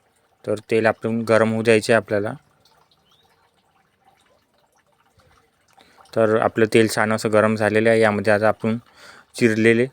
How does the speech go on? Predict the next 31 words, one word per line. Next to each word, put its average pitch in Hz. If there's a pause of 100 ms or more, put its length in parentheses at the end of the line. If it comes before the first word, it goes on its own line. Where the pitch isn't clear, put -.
आलू 107
टाकून 110
घ्यायचे 113
आहे 107
आपल्याला. 104 (500)
छान 110
असं 113
आपलं 110
तेल 110
आता 107
गरम 107
झालेलं 110
आहे, 110
यामध्ये 104
आपण 104
आता, 104 (400)
यामध्ये 107
आपले 110
आलू 107
टाकलेले 113
आहे. 107 (360)
आलू 104
आपण 110
स्वच्छ 113
धुवून 113
घेतलेले 113
होते 110
अगोदरच. 104 (1900)
तर 117
आपण 110
आ-, 113